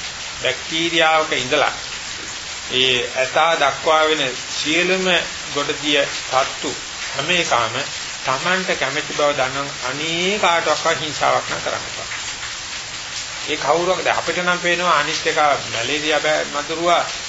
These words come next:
දුටු තැන මරන්න ඕන. කරපොත්තේ දකින්නකොට මරන්න ඕනයි කියලා. ඒ මොකද මේ කට්ටිය ලෙඩ, ලෙඩ රෝග ඇති කරනවා. ඒ නිසා මේක මනුස්ස ලෝකේ නම් විෂ බීජ නසන්න ඕන.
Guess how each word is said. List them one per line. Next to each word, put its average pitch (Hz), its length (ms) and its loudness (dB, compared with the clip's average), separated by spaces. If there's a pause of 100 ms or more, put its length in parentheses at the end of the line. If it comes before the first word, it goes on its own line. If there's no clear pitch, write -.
(120)
දුටු 156 260 -2
තැන 190 180 4
මරන්න 170 340 4
ඕන. 98 180 -6 (1200)
කරපොත්තේ 156 500 2
දකින්නකොට 175 520 2
මරන්න 170 360 4
ඕනයි 117 260 2
කියලා. 107 200 -2
ඒ 131 40 -2
මොකද 131 220 -4
මේ 139 160 0
කට්ටිය 143 380 2 (1700)
ලෙඩ, 156 200 4 (220)
ලෙඩ 147 260 2
රෝග 170 300 6
ඇති 135 200 2
කරනවා. - 340 -6 (1400)
ඒ 156 160 2
නිසා 156 260 2
මේක 147 220 0
මනුස්ස 147 460 0
ලෝකේ 190 380 4
නම් 214 200 0
විෂ 180 200 -2
බීජ 185 260 0
නසන්න 143 500 2 (100)
ඕන. 98 220 -6